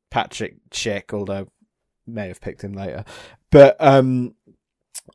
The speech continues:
for me, that was the moment of the tournament. That was, that was the moment where I sat up and went, "Oh, wow."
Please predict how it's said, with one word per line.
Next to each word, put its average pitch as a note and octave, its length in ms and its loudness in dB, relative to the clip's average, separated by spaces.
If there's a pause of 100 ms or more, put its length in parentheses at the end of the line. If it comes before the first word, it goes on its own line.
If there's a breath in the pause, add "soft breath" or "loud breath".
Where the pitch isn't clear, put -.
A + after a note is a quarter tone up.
(260)
for - 200 -6
me, C#3+ 220 6
that A2+ 180 0
was G2 100 -10
the A#2+ 80 -8
moment G#2+ 240 -6
of G2 80 -12
the G#2 60 -12
tournament. G2+ 400 -10
That A#2+ 180 0
was, G#2+ 160 -10 (180)
that C#3+ 220 2
was C#3 240 -8 (200)
the B2 140 -2
moment A#2+ 320 2
where G#2+ 220 0
I G#2 80 0
sat - 280 -6
up G#2+ 200 -10
and G2 100 -12
went, F#2+ 240 -12 (1000 loud breath)
"Oh, A#2+ 200 2
wow." G2+ 420 -2